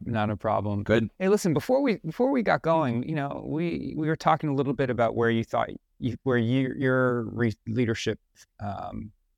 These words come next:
Speaker 1: journey started, and you talked about literally, like, graduating college on a Sunday and then enrolling on in,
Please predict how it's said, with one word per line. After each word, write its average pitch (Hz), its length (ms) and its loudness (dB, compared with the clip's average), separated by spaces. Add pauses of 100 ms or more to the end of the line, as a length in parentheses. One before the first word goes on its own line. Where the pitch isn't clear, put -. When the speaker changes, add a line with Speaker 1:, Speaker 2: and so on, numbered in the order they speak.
(120)
Speaker 1:
journey 117 260 0
started, 104 420 -2
and 117 140 0
you 131 60 -4
talked - 300 -8
about 143 280 2 (340)
literally, 160 360 2
like, 117 180 2
graduating 131 680 2
college 117 360 2
on 117 140 0
a 113 60 -4
Sunday 104 600 0 (440)
and 113 200 -2
then 107 120 0
enrolling 113 560 2
on 104 320 0
in, 101 340 -2